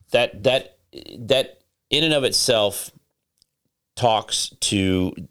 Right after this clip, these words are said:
exactly that. I mean, that's just there. That's, that's non-negotiable. Okay.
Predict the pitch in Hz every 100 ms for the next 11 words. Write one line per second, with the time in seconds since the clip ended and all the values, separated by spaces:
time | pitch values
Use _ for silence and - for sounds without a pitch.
0 | - - 95 90 98 107 110 - 107 104
1 | 104 _ _ 98 - 110 107 123 - 123
2 | 113 - - 113 113 113 117 117 - -
3 | _ _ - 113 - 117 110 104 98 95
4 | - 82 82 - _ _ _ _ _ _
5 | _ _ 123 110 95 104